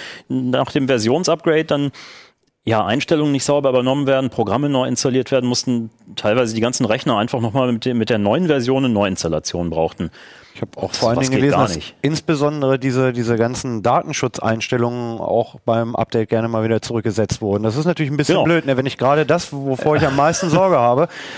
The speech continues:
Speaker 2: dass das, äh, äh, Betriebssystem anhand von Telemetriedaten oder was auch immer, ähm, wirklich aber auch alles, was ich irgendwie nicht preisgeben möchte, an, an Microsoft sendet.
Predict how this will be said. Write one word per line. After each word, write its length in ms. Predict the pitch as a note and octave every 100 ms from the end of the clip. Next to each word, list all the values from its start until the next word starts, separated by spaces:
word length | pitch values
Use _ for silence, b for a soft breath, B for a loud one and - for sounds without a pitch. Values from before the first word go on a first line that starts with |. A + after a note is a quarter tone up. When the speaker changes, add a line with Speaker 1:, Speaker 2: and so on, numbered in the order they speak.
| B
Speaker 2:
dass 180 | - A#2+
das, 300 | C#3 - -
äh, 400 | A#2 B2+ C3 B2
äh, 40 | A#2+
Betriebssystem 880 | B2+ - D#3+ D#3+ - D#3 D3+ D3+
anhand 420 | A2 C3 C#3 C#3+ -
von 260 | C3+ C3
Telemetriedaten 840 | - C3 B2+ A#2+ G#2+ C#3+ C#3 B2+
oder 220 | C3 B2 A#2
was 160 | B2
auch 100 | A2+
immer, 300 | C#3 C#3+ C3 - B B B B B -
ähm, 760 | A#2+ A#2 A#2+ A#2+ A#2 A#2+ A2+
wirklich 260 | C3 C#3+ C3
aber 100 | G#2+
auch 200 | A#2+ A2+
alles, 320 | C3 F3+ E3+
was 140 | C3+ B2
ich 200 | B2 -
irgendwie 300 | - A#2+ A#2+
nicht 220 | C3+ -
preisgeben 480 | - G#2+ - A#2 A2
möchte, 340 | B2+ - C#3+
an, 160 | A2 A#2+
an 160 | A2+
Microsoft 640 | A2+ C3 C#3+ - A#2+ - G#2+
sendet. 420 | G2 A#2+ D3